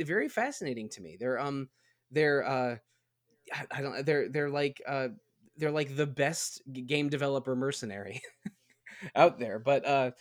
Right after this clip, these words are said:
um, but Hidetaka Miyazaki's games have been so great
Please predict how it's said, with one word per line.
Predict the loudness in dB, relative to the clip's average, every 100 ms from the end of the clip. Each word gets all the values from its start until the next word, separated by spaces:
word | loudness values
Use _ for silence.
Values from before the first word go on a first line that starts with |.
| -18 _ -2
um, | 4
but | 6 6
Hidetaka | 4 4 2
Miyazaki's | 2 0 2 0 0 -4
games | 0 0 0 -4 -4
have | 0 0
been | 0 0 0 -4 _ _
so | -8 -2 2 2
great | 0 -2 -2 -2